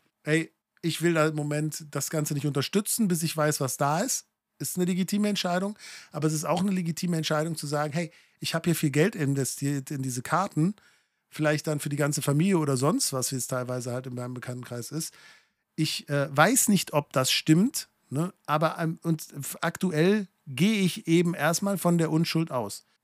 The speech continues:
Wenn ich jetzt eine persönliche Meinung sagen soll dazu, das ist nochmal eine andere Geschichte, ne? Also es ist eben ne, de-, genau der Punkt. Also das eine ist eben der neutrale Blick auf die Sache, das andere ist eine persönliche Meinung. Ich bin nie ein großer Rammstein-Fan gewesen.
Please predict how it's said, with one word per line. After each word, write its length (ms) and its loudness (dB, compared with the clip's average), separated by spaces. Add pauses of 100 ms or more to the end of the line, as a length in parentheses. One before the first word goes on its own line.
Wenn 140 2
ich 60 0
jetzt 180 2
eine 80 4
persönliche 460 6
Meinung 400 4
sagen 420 -12
soll 240 -14
dazu, 320 -12
das 160 -4
ist 40 -4
nochmal 240 0
eine 80 0
andere 260 0
Geschichte, 520 -8
ne? 140 -6
Also 200 -2
es 140 -6
ist 180 -2
eben 220 0
ne, 80 0 (140)
de-, 100 2
genau 260 0
der 100 0
Punkt. 200 -2
Also 140 -6
das 160 -6
eine 260 -2
ist 200 -2
eben 340 -2 (260)
der 160 2
neutrale 560 2
Blick 300 -2
auf 220 -2
die 120 -4
Sache, 360 -2 (260)
das 140 -8
andere 260 -2
ist 100 -6
eine 60 -4
persönliche 440 -2
Meinung. 320 -4
Ich 140 -10
bin 220 0
nie 160 0
ein 100 0
großer 300 0
Rammstein-Fan 720 -2
gewesen. 480 0